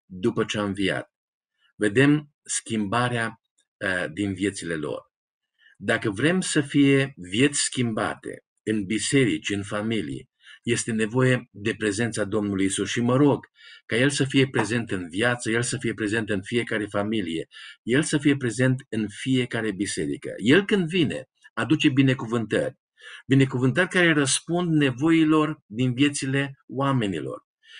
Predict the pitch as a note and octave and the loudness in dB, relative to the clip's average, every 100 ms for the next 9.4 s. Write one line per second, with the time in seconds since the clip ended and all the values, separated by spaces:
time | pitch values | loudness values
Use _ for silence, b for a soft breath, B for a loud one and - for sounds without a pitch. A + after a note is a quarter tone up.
0 | B B2+ C3 C#3+ E3 E3 D#3 D3+ D3 C#3 | B 2 4 4 4 4 4 4 4 2
1 | C#3+ C#3 F#2+ - C#2+ - _ _ b - | 2 2 0 -4 -12 -14 _ _ b -6
2 | A#2+ A2+ A#2 E3 D#3+ C#3+ C3+ B2 D3 D3 | -4 -2 2 2 2 0 0 2 2 2
3 | D3 B2+ A2+ A#2 D3 C3+ B2+ B2 - C3+ | -2 -2 0 2 4 4 2 2 2 2
4 | G#2 G#2+ G#2+ _ A2 G#2+ A#2 - G#2+ C#3 | 2 -2 -6 _ -6 -2 -2 -2 -2 -2
5 | C3+ B2 B2 A#2+ - A#2+ F2+ G2 F2 B | 0 -2 0 -4 -4 -4 -4 -6 -10 B
6 | B - - A#2+ B2 E3 D#3+ C#3 D3+ B2+ | B -14 -6 0 2 2 2 0 0 -2
7 | B2 D#3 D3+ C#3 C#3 B2+ C3 - C3+ C3 | 0 2 2 0 -2 -2 -4 0 0 0
8 | B2+ B2+ - B2+ B2+ - B2+ A#2+ B2 A2+ | 0 -2 -4 -2 -2 -4 -10 -6 -8 -6
9 | A2 C#2 B1 | -8 -6 -10